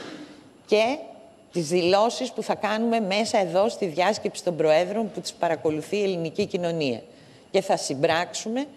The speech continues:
στο Ραδιοτηλεοπτικό Συμβούλιο και στη συγκρότησή του, που από ό,τι είδα από την πρόταση του Προέδρου, ε, δεν είναι και κα-, κάποια χειραγωγήσιμη σύνθεση αυτή για να φοβούνται οι συνάδελφοι από τα άλλα κόμματα.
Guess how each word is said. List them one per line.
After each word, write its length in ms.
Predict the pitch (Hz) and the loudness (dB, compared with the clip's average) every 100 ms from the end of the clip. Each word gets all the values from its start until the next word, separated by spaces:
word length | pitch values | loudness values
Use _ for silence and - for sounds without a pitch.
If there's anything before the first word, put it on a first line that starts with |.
| - - - - | -20 -20 -20 -20
στο 240 | - 196 | -2 2
Ραδιοτηλεοπτικό 920 | 185 170 180 170 170 165 160 - 214 220 | 2 2 0 0 -2 -2 -4 -6 -4 -4
Συμβούλιο 540 | - 160 160 233 247 | -4 -6 -4 -2 -2
και 140 | 233 | -2
στη 140 | - - | -6 -6
συγκρότησή 800 | - 165 214 220 220 - 208 226 208 | -8 -2 0 0 -2 -4 -2 -2 -2
του, 120 | 294 - - - - - | -6 -8 -20 -20 -16 -2
που 140 | 226 | 2
από 240 | 208 254 | 2 4
ό,τι 240 | 254 254 226 | 2 2 -2
είδα 200 | 220 185 | -2 -2
από 120 | 180 | -4
την 120 | 170 | -4
πρόταση 480 | 202 220 220 165 - | 2 2 2 -4 -6
του 100 | 165 | -8
Προέδρου, 500 | 165 175 214 240 269 | 0 2 2 0 -4
ε, 300 | 294 - 196 220 | -4 -6 -8 -10
δεν 120 | 226 220 | -12 -16
είναι 140 | 175 151 | -16 -18
και 100 | 151 - | -18 -14
κα-, 400 | 151 147 - 160 | -14 -14 -12 -12
κάποια 280 | 160 143 | -12 -16
χειραγωγήσιμη 1300 | 147 - 170 147 139 147 135 156 147 - 127 123 120 _ _ _ _ | -20 -16 -14 -12 -12 -14 -14 -16 -16 -18 -20 -20 -20 _ _ _ _
σύνθεση 680 | - 190 180 - 139 - 131 | -14 -12 -12 -14 -18 -14 -14
αυτή 420 | 131 - 139 131 _ _ _ _ | -14 -12 -12 -12 _ _ _ _
για 180 | 151 151 | -12 -12
να 120 | 151 | -14
φοβούνται 720 | - 147 135 156 151 131 117 - _ _ _ _ _ - | -12 -14 -10 -10 -8 -10 -12 -14 _ _ _ _ _ -18
οι 80 | |
συνάδελφοι 720 | 160 180 160 165 165 147 - 151 | -14 -12 -10 -8 -8 -10 -10 -12
από 120 | - | -10
τα 80 | 147 | -10
άλλα 240 | 151 139 | -8 -10
κόμματα. 540 | - 131 113 92 - | -10 -12 -12 -18 -20